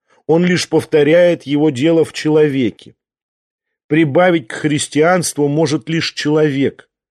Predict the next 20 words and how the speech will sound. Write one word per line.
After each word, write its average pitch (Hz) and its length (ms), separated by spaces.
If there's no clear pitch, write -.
не 151 160
в 127 80
смысле 185 500
совершенствования 139 1000
христианства, 107 1040
а 131 100
в 117 80
смысле 165 440
повторения 156 1120
или 180 440
перерешения 175 1000
христианской 147 840
задачи 120 680
человеком 113 720
для 110 200
себя. 92 520
Христианство 170 880
носит 156 400
в - 60
себе 151 380